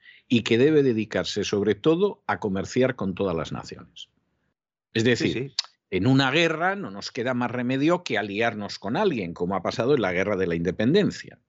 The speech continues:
Speaker 1: Pero Estados Unidos no debe meterse jamás en una alianza militar prolongada. Va en contra de nuestros intereses.
Speaker 2: Sí, sí.
Speaker 1: Nuestros
Speaker 2: Habría vo-
Speaker 1: intereses son comerciar con todo el mundo y tener relaciones pacíficas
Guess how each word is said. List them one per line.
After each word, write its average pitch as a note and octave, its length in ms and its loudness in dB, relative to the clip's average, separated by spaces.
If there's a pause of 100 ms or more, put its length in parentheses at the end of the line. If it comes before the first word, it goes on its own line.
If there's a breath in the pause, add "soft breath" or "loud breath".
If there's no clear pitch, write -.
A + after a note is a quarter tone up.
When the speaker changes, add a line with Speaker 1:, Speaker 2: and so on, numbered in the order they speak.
(500 loud breath)
Speaker 1:
Pero F3+ 440 2
Estados - 920 -4
Unidos D#3 640 0
no A2+ 220 0
debe F3+ 320 2
meterse D3 600 0
jamás D#3 680 -2
en A2 240 2
una E3+ 300 4
alianza D3 720 0
militar C3+ 640 0
prolongada. A#2 800 0 (300 loud breath)
Va G2+ 220 0
en D3 200 -4
contra F3 580 -2
de B2+ 100 -2
nuestros C3 680 -2
intereses. G#2+ 580 0
Speaker 2:
Sí, D2+ 60 -8
sí. F#2 40 -4
Speaker 1:
Nuestros A2 260 2
Speaker 2:
Habría G#2+ 200 4
vo- B2 120 0
Speaker 1:
intereses E3+ 680 0 (200 loud breath)
son D3 280 0
comerciar C3+ 1000 2
con G#2+ 220 -6
todo C#3+ 240 0
el C3+ 80 -2
mundo F3 320 0
y C#3+ 40 0
tener B2+ 300 0
relaciones B2 520 -2
pacíficas C3+ 640 -2